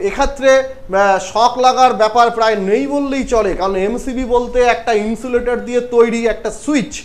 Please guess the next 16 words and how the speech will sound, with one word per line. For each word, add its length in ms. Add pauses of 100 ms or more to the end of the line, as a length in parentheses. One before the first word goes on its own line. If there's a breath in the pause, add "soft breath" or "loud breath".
(300 soft breath)
যেটা 260
সা-, 340
on 120
করলে 440 (220 loud breath)
আবার 300
circuit, 600
আহ, 240
কাজ 200
করতে 280
শুরু 220
করে 240 (300 loud breath)
এবং 320
যখন 260
অসুবিধা 440
হয় 300
তখন 240